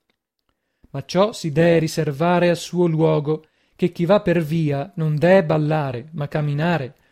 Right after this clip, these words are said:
con tutto che ognuno non sappia danzare, et andar sappia ognuno, ma conviensi alle nozze e non per le strade. Tu ti guarderai adunque di favellar pomposo.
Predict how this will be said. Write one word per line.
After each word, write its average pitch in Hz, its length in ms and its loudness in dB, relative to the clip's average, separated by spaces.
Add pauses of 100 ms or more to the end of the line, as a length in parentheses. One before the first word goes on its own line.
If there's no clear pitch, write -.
(180)
con 165 240 0
tutto 180 320 -2
che 160 340 -2
ognuno 165 560 0
non 160 220 -2
sappia 160 400 -4
danzare, 147 800 -6
et 160 280 -8
andar 156 580 -2
sappia 151 580 -6
ognuno, 151 640 -4 (640)
ma 127 140 -12
conviensi 143 600 -4
alle 123 240 -4
nozze 147 480 -8
e 147 80 -6
non 151 160 -2
per 170 180 -2
le 135 100 -6
strade. 117 560 -8 (960)
Tu 220 260 0
ti 202 120 -2
guarderai 175 720 2
adunque 175 540 0
di 156 100 -2
favellar 156 640 0
pomposo. 135 840 -6